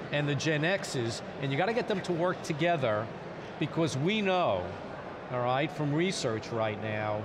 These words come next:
that without question the millennials will need to move into management positions faster than any of their predecessors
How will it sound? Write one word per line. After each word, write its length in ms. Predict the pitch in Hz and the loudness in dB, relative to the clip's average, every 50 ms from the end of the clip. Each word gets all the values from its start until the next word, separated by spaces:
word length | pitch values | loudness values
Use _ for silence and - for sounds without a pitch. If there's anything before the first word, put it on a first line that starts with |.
| - - - - - | -6 -10 -10 -4 -2
that 120 | 143 131 | 0 0
without 380 | 127 135 127 151 151 165 180 - | 0 2 2 2 2 2 0 0
question 340 | - 180 170 160 - - 139 | 0 0 0 0 0 0 0
the 80 | 135 135 | 0 0
millennials 580 | 135 131 131 160 185 185 165 147 139 123 123 | 0 2 2 2 2 2 2 2 0 0 0
will 200 | 135 139 139 127 | 0 0 0 2
need 380 | 127 139 151 175 208 240 220 - | 0 2 2 2 2 0 -2 -2
to 120 | - 226 208 | -2 -2 0
move 320 | 208 202 202 202 185 160 | 2 2 2 2 2 2
into 320 | 185 190 185 - - 185 | 2 2 2 0 0 0
management 600 | 165 165 165 170 175 180 175 - - 151 135 - | 0 2 2 2 2 0 -2 -2 -2 -4 -4 -2
positions 640 | - 139 117 117 131 123 - - 123 117 113 - - - - - - - - | -2 -4 -2 0 -2 -2 -2 -4 -4 -4 -4 -6 -8 -10 -10 -12 -10 -10 -6
faster 460 | - - 165 175 175 170 - 175 165 | -2 0 2 2 2 0 0 0 0
than 160 | 143 151 143 147 | 2 2 0 0
any 300 | 143 156 170 170 180 175 | 0 0 2 2 4 4
of 100 | 165 143 | 2 2
their 180 | 147 151 139 139 | 4 2 2 2
predecessors 880 | 147 - - 147 135 139 - - 135 113 95 - - 101 90 - - | 0 0 0 2 2 2 0 0 0 -2 -2 -2 -4 -6 -6 -6 -6